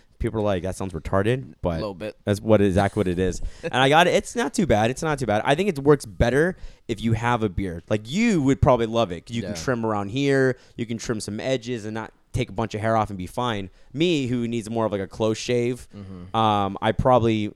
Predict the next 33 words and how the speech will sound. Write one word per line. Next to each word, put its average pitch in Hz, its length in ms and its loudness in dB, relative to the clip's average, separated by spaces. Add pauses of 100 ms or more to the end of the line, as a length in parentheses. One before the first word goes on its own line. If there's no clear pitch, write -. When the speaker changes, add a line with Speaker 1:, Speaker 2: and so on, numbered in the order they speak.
(140)
Speaker 1:
it 62 200 -12
would 101 220 -6
probably 110 200 2
be 95 200 -2
better 101 200 0
if 92 100 -6
there's 98 200 -2
a 92 40 -4
razor. 98 280 0
But 117 120 4
I 139 100 4
tried 151 240 2
it, 143 80 -2
though. 101 140 -2
I 90 200 -8
really 151 320 0
like 101 260 0
it. 80 200 -8
I 107 60 -8
don't 113 140 -6
have 123 160 -6
to 107 80 -4
worry 101 160 2
about 95 200 -4
switching 101 280 -6
between 95 340 -4
blades 90 360 -6
and 95 80 -8
stuff 95 180 -6
like 95 120 -8
that. 95 180 -6 (680)
Speaker 2:
No, 110 420 -8
but 120 340 -2